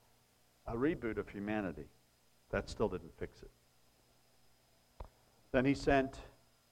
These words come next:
confusion in the languages. Let's disrupt their communication systems.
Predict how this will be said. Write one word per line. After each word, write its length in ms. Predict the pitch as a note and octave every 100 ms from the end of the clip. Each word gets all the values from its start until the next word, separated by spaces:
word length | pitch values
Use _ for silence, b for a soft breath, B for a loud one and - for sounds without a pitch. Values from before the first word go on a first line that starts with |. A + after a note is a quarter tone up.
| _ _
confusion 600 | D3 C3+ F3 F#3+ C#3+ A#2
in 140 | G#2 G#2
the 80 |
languages. 640 | G#2+ B2+ C#3+ A#2+ F#2+ E2+ D2+
Let's 220 | F#2+ - -
disrupt 560 | A#2+ - A#2+ C#3 C#3 - -
their 260 | A#2+ A2+ A2
communication 680 | B2+ B2+ B2+ C3 C#3+ - - G2+ _ _ _ _ _
systems. 480 | - G#2+ - F#2 -